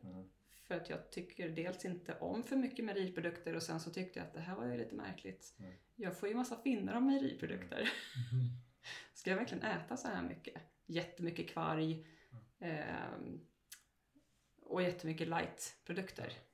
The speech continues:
Speaker 2: som jag inte heller tycker. Varför ska man ha lightprodukter?
Speaker 1: Ja.
Speaker 2: Om man nu vill ha lite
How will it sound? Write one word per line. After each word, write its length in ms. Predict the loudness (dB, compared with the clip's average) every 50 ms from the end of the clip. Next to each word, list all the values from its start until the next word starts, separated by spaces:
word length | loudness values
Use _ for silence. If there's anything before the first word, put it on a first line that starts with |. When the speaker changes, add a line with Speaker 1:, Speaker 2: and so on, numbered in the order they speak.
| _ _ _ _ _ _ _
Speaker 2:
som 220 | -10 -4 -2 0
jag 80 | 0 0
inte 160 | 0 0 0
heller 420 | 2 2 2 2 2 0 -2 -2 -4
tycker. 320 | -8 -8 -8 -8 -8 -10 -6 -4
Varför 140 | -4 -4 -4
ska 180 | -6 -6 -4 -4
man 120 | -2 -2 -2
ha 60 | -4
lightprodukter? 520 | -4 -6 -8 -10 -10 -10 -10 -10 -8 -8 -6
Speaker 1:
Ja. 60 | -6 -8 -10 -12 -14 -20 -20 -20 -20 -20 -20 -20 -20 _ _ _ _ _ _ -4
Speaker 2:
Om 100 | 0 2 4
man 100 | 4 4
nu 80 | 4
vill 180 | 4 4 4 4
ha 140 | 2 2 2
lite 380 | 0 0 0 0 0 0 0